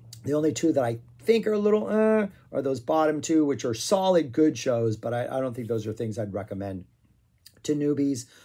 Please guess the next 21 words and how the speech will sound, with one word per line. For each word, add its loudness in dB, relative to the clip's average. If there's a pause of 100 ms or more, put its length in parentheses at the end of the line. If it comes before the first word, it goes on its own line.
(100)
Um, -6
everything 4
on 0
this -4
list -6
is -6
good -4
to -2
great, -2
but -8
those 0
top -4
four -4 (340)
are 2
winner 0
winners, -4 (1000)
uh, -8
chicken -10
dinners. -10 (260)
So -6
yeah, 4